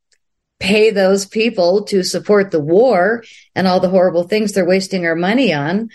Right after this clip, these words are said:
um, C R T training and books for the schools that are still, like, left behind,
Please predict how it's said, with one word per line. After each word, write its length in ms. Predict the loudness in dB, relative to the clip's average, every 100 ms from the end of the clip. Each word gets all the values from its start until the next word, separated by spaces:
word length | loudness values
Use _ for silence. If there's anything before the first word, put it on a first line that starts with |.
| -18 -20 -20 _
um, 240 | -2 -2
C 240 | -4 -2 0
R 140 | 0
T 300 | -2 -2 -2
training 560 | -4 -4 -2 0 -2 -2
and 140 | -2
books 300 | 0 0 -2
for 260 | -10 -4 -4
the 200 | -2 -6
schools 440 | -4 0 2 2
that 100 | -2
are 60 | -4
still, 280 | -4 0 2
like, 220 | 2 0
left 300 | -2 -4 -4
behind, 600 | -8 -4 -2 0 -2 -2